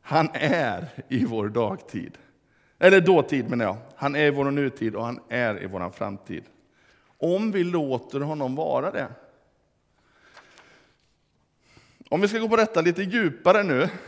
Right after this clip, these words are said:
Jag hoppas ni hänger med här nu. <laughs> Så är det så att vi säger ju väldigt ofta, "Nej, vi kan inte ändra det som har varit."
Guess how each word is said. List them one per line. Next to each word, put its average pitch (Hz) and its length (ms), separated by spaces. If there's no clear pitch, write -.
Jag - 80
hoppas 107 300
ni 202 180
hänger 127 240
med 127 260
här 127 120
nu. 117 140
<laughs> - 20
Så - 180
är 185 100
det 170 120
så 156 180
att - 460
vi 165 240
säger 135 340
ju 135 100
väldigt 123 400
ofta, 110 400
"Nej, 143 200
vi 165 120
kan 175 180
inte 139 220
ändra 123 280
det 104 140
som 95 160
har 104 60
varit." 95 600